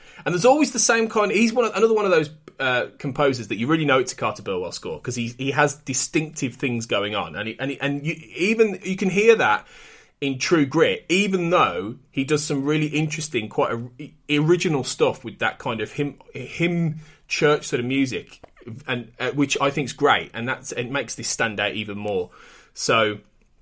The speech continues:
yeah, I love this. This, this, this is an example of, of, of a score I think you can just kind of put on and have on, and it's just lovely music for the most part. And, and that's,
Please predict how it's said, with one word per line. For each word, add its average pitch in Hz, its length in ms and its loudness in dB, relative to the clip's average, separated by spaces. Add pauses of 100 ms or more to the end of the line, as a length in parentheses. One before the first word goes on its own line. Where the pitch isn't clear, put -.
(520)
yeah, 156 140 8
I 131 40 6
love 151 180 6
this. 90 200 -8
This, 196 240 2
this, 226 240 2
this 196 200 2
is 208 80 -4
an 190 60 0
example 143 380 0
of, 120 220 -4
of, 127 160 -8
of 139 140 -4
a 135 40 -6
score 127 340 0 (100)
I 147 120 2
think 160 180 -6
you 110 60 -8
can 123 100 -8
just 117 160 -8
kind 131 160 -4
of - 120 -14
put 127 200 -2
on 95 320 -2
and 110 100 -8
have 127 300 2
on, 87 320 -2
and 117 100 -10
it's 113 120 -12
just - 200 -12
lovely 120 340 -6
music 110 460 -8
for - 100 -10
the - 80 -8
most 104 280 -10
part. - 260 -12 (440)
And, 131 180 -2
and 135 200 -2
that's, - 340 0